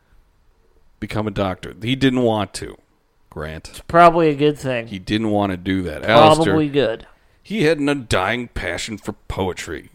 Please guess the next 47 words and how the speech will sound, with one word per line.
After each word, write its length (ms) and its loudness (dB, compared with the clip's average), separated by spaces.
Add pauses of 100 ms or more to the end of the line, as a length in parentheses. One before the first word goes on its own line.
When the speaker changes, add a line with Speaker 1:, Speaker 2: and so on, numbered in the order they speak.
(720)
Speaker 1:
that 100 6
would 140 6
just 160 4
go 320 10
Speaker 2:
Oh. 20 10
Speaker 1:
into 320 6
his 220 4
entire 380 4
life 260 4
as 140 -2
well. 240 4
He 100 -2
loved 460 2
it. 140 -12 (440)
He 160 -2
outright 320 2
refused 1000 0 (120)
to 100 -8
become 320 -2
a 40 0
doctor. 680 0
He 120 -10
was 100 -8
like, 120 -8
"No, 100 -8
I'm 80 -8
gonna 100 -10
write 240 -12
poems." 800 -10 (1160)
Speaker 2:
Good 120 0
Speaker 1:
Uh, 200 2
Speaker 2:
for 60 0
him, 240 -2
I 80 -2
Speaker 1:
yeah. 280 0
Speaker 2:
guess. 240 -6
I 60 -20
mean, 220 -12
right 220 -4
on. 320 -6 (200)
Speaker 1:
I 40 -18
mean, 120 -6
that's 200 -10
what 120 -4
I 120 4
did, 300 -2
but 180 -10